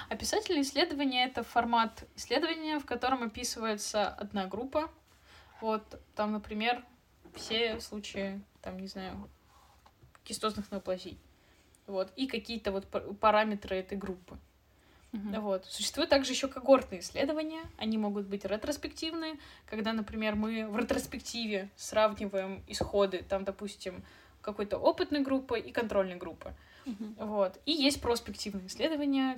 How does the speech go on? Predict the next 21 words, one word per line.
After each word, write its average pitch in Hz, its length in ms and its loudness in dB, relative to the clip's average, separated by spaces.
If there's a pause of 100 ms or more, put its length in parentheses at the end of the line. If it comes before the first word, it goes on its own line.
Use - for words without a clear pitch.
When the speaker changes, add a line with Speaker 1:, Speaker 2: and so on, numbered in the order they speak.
(120)
Speaker 1:
когда 226 180 2
мы 220 200 0
уже 214 500 2
в, - 60 -20
там, 202 260 0
на 202 80 0
протяжении 208 580 0
десяти 196 380 -6
лет 285 340 2
мы, 233 80 -6
допустим, 214 460 -4
оцениваем 202 600 -4
у 196 40 -4
этих 196 220 -8
пациентов 202 480 -6
какие-то 202 340 -10
параметры 294 640 -2 (320)
и 247 100 -4
смотрим 226 400 0
динамики, 208 560 0
изменяющиеся, 196 1200 -2